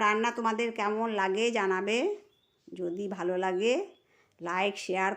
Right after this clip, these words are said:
কমেন্ট আর সাবস্ক্রাইব করে আমার চ্যানেলের পাশে থেকো। আমি শিপ্রা মজুমদার ডেলি ব্লগের পক্ষ থেকে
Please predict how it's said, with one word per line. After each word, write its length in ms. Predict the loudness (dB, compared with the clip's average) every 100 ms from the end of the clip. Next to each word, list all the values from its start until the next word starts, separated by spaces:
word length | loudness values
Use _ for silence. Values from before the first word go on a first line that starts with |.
| -2
কমেন্ট 400 | 0 4 2 4
আর 120 | 0 0
সাবস্ক্রাইব 480 | -6 -8 -8 -4 -4 -4
করে 220 | -4 -2 -2 -4 -10 _ -8
আমার 200 | -4 -4 -2
চ্যানেলের 380 | -4 -2 0 -2
পাশে 220 | -4 -6
থেকো। 360 | -4 -4 -2 0 0 -2 -12 _ _ _ _ _ _
আমি 220 | -2 0 0
শিপ্রা 320 | -2 -2 0
মজুমদার 440 | 4 4 4 4 4
ডেলি 180 | 2 2
ব্লগের 280 | 2 0 -2 -6
পক্ষ 120 | -6 -6
থেকে 200 | -4 0